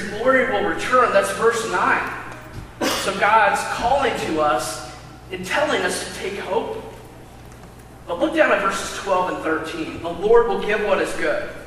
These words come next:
The land will yield its increase. God's righteousness will lead his people again." So the preacher is saying we can trust him to work. We can even expect him to work.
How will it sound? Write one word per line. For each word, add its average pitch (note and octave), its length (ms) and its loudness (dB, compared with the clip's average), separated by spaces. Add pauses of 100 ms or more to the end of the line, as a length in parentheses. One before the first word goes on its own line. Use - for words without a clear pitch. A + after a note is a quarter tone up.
(320)
The F#3 100 0
land A3 460 0
will G3 260 0
yield G#3 280 2
its - 200 -4
increase. F3 600 -6
God's G#3+ 280 4 (120)
righteousness G3+ 680 0
will F#3 140 -4
lead G#3 200 -4
his G3 220 -8
people G3+ 300 -10
again." - 320 -10 (680)
So A3 120 -8
the G#3 80 -2
preacher B3 400 2
is A#3 80 0
saying A#3 640 0
we G#3 80 -8
can - 200 2
trust C4 760 2
him C4+ 260 0
to G3+ 100 2
work. A#3+ 380 4
We B3+ 80 0
can C4 160 0
even A#3 220 0
expect - 580 0
him G3+ 160 -4
to - 220 -6
work. A2+ 140 -6